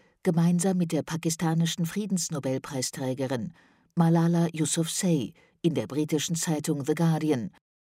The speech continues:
dass die fifa das australische Exilteam offiziell als Nationalmannschaft Afghanistans anerkennt. „Für mich und mein Team hier würde es unendlich viel bedeuten, wenn wir von der fifa die Genehmigung erhalten, unser Land zu vertreten“,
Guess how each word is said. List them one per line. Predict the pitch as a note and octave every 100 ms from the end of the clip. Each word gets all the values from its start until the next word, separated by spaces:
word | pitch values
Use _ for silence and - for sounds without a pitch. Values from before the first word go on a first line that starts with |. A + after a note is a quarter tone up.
| _ _ -
dass | F3+
die | E3 C#3+
fifa | - F3+ E3 F3
das | E3 C#3+ D3
australische | C#3 - F3 F3 E3 D#3+
Exilteam | C3+ - F#3+ D#3+ - E3+ C3 -
offiziell | D#3 G#3 F3 - E3 D#3+
als | D#3 D#3+ E3
Nationalmannschaft | C#3+ F#3+ F#3 E3+ D3+ C3 G2 - G2+ - -
Afghanistans | D#3+ D#3+ C3+ A2 G2 - C3+ D#3 - -
anerkennt. | E3+ - D#3 D#3+ G2 - - - _ _ _ _ -
„Für | A3
mich | G#3+ B3 - -
und | F#3 -
mein | F#3+ F3
Team | - G3
hier | D#3 C#3+ B2+ F#2+
würde | D#3+ D#3+
es | C3+ -
unendlich | A3+ G#3+ E3 F#3+ F3 C#3 G2+
viel | - F#3
bedeuten, | E3 D3+ D#3 D#3 - C3+ E3+ - _ _ -
wenn | E3+ D#3+
wir | D#3+
von | E3 D#3
der | D3+
fifa | - E3+ D#3+ D#3+ E3
die | E3+
Genehmigung | D#3+ E3+ F#3+ E3+ D3+
erhalten, | D#3+ E3 D3+ C#3 D3+ -
unser | F3+ F#3 G3+
Land | F#3 E3+ D3+ -
zu | -
vertreten“, | - F3 G3+ F3+ E3 C3+